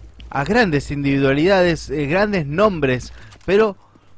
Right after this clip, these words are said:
ellos también tienen ganas de aportar su granito de arena para la historia del C S. Quieren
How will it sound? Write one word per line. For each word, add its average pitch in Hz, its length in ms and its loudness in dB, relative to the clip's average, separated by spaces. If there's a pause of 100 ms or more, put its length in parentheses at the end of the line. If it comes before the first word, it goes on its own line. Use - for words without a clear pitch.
(160)
ellos 185 260 -2
también 170 380 0
tienen 147 220 -2
ganas 147 280 0
de 143 480 4
aportar 147 560 0
su 135 300 0
granito 131 440 0
de 131 100 2
arena 131 260 0
para 127 240 2
la 127 80 2
historia 127 340 -2
del 123 140 -2
C 135 180 -2
S. 135 160 -4
Quieren 196 420 2